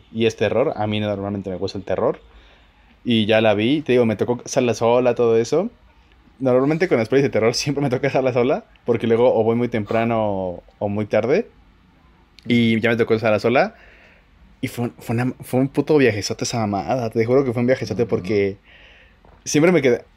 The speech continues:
Speaker 2: Claro.
Speaker 1: siento yo que me estaba como que en un viaje de terror para mí mismo, porque dije, "¿Qué está pasando? No entiendo nada". Porque empieza, empieza con el funeral, ¿no?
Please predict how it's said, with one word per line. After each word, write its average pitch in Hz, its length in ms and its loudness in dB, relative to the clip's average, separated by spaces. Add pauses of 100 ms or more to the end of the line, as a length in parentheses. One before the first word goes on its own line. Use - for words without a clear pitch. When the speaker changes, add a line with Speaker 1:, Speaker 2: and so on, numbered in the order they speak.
Speaker 2:
Claro. - 160 -8
Speaker 1:
siento 170 280 0
yo 180 220 0
que 214 100 2
me 185 60 2
estaba 165 240 4
como 131 200 -2
que 117 100 0
en 110 60 0
un 131 180 0
viaje 131 920 0
de 113 140 -6
terror 123 280 4
para 127 200 2
mí 120 60 -2
mismo, 135 200 -2
porque 139 180 -2
dije, 127 200 0
"¿Qué - 80 0
está 214 180 2
pasando? 330 560 2
No 285 100 2
entiendo 294 400 0
nada". 262 400 -2 (400)
Porque 117 440 2
empieza, 139 400 -2
empieza 131 240 -4
con 160 100 2
el 113 60 0
funeral, 110 420 0
¿no? 147 180 -4